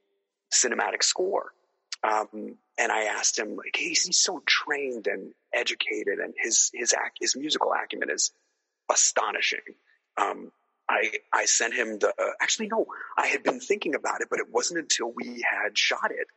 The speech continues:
that I actually came to him and said, "Hey, I've got, I want you on this movie. Are you interested in that?" He,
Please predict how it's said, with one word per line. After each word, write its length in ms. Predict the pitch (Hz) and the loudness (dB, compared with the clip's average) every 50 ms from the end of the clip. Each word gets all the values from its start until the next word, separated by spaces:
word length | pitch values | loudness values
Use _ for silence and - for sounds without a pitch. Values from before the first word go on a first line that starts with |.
| _ _ _ _ _ - | _ _ _ _ _ 0
that 80 | 110 110 | 2 2
I 80 | 104 - | 2 2
actually 380 | - 107 104 - - 113 107 | 0 0 0 0 0 -2 -2
came 260 | - - 113 107 104 104 | -2 0 0 0 0 -2
to 60 | 92 | -2
him 140 | - 95 92 | -4 -4 -2
and 100 | 90 - | 0 2
said, 200 | - 98 95 - | 2 2 2 0
"Hey, 200 | - 107 107 92 | 0 0 0 0
I've 100 | 92 - | 0 0
got, 340 | - 101 - 104 101 95 - _ _ _ _ _ _ _ _ - | -2 0 0 0 -2 -2 -4 _ _ _ _ _ _ _ _ -2
I 60 | 110 | 0
want 240 | 107 107 107 - 110 | 2 2 0 0 0
you 140 | 107 98 | -2 -2
on 260 | 101 101 95 92 92 - - - | 0 0 -2 -4 -8 -12 -4 -2
this 220 | 101 - - - | 0 0 2 2
movie. 320 | 113 120 117 - 90 85 | 0 0 0 0 0 0
Are 200 | - - - - | 0 -2 -2 -4
you 140 | 92 90 85 - | -6 -6 -4 -2
interested 500 | - 104 107 - 98 - - - - 90 | -2 0 0 0 0 0 0 -2 -4 -4
in 100 | 82 85 | -6 -8
that?" 180 | 71 58 - - | -8 -8 -10 -10
He, 260 | - - 104 98 95 | -12 -12 -12 -12 -12